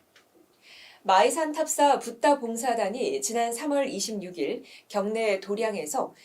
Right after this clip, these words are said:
제십이 회 진안군 이웃사랑 자비의 백미 나눔 전달식을 가졌습니다. 이날 마이산 탑사는 자비의 백미 천 킬로를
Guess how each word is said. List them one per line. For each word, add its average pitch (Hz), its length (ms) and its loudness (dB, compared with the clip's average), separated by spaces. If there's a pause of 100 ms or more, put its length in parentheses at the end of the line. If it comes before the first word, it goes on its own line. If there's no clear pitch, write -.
(140)
제십이 208 640 -2
회 - 320 -6
진안군 214 640 -4
이웃사랑 240 640 -2
자비의 185 420 -4
백미 214 380 -4
나눔 220 340 -4
전달식을 175 800 -8
가졌습니다. - 800 -10 (800)
이날 214 420 4
마이산 208 440 4
탑사는 240 720 -4
자비의 208 480 -4
백미 190 480 -4
천 302 220 -6
킬로를 202 580 -6